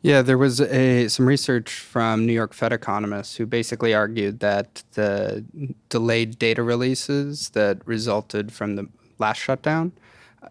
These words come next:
didn't have a big impact on their growth forecasts and the error bands and their accuracy, given they're pretty hard to forecast. That being said, they did flag that if data releases in mid-February or longer started to be delayed, that might start having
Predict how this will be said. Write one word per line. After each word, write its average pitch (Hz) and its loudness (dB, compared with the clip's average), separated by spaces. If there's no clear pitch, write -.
didn't 135 2
have 113 0
a 110 2
big 107 -2
impact 110 -2
on 107 -2
their 104 -2
growth 127 0
forecasts 117 0
and 104 -6
the 101 -6
error 110 2
bands 104 -4
and 98 -6
their 95 -4
accuracy, 107 -2
given 101 -4
they're 95 -4
pretty - -6
hard 104 -6
to 110 -14
forecast. 143 0
That 127 2
being 110 0
said, 117 4
they 110 2
did 110 0
flag 107 0
that 98 -2
if 123 0
data 117 4
releases 110 2
in 104 0
mid-February 117 2
or 107 -2
longer 120 0
started 131 0
to 131 0
be 135 2
delayed, 147 2
that 110 0
might 117 -2
start 127 0
having 127 0